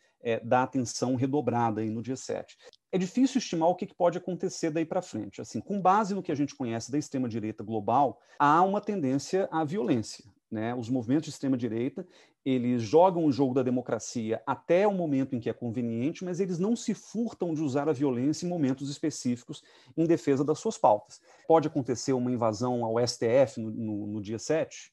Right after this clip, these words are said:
Eu acho que sim, eu temo que sim. Pode acontecer algum tipo de violência, é, na rua, né, de manifestantes contra manifestantes ou contra pessoas que estejam ali defendendo outros pontos de vista? Eu acho que sim.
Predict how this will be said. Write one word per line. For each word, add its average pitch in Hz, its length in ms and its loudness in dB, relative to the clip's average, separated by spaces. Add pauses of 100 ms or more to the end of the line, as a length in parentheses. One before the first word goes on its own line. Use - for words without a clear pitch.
Eu 107 160 -2
acho 104 280 -4
que - 80 -14
sim, 147 240 0
eu 117 80 -6
temo 156 360 6
que - 80 -16
sim. 104 240 -8 (440)
Pode 170 220 6
acontecer 139 560 0
algum 120 220 2
tipo - 240 -10
de 113 60 -8
violência, 113 600 -2 (120)
é, 107 200 -2
na 107 120 -2
rua, 117 500 0
né, 120 220 -2
de 110 160 -2
manifestantes 123 720 -2
contra 135 280 -2
manifestantes 120 760 -2
ou 107 80 -6
contra 123 280 -2
pessoas 113 480 -4
que - 120 -16
estejam 120 440 0
ali 110 240 -4 (260)
defendendo 117 540 -2
outros 131 240 -2
pontos 120 200 -4
de 110 100 -6
vista? 131 480 -4
Eu 107 180 -2
acho 107 220 -4
que 190 100 -8
sim. 113 280 -6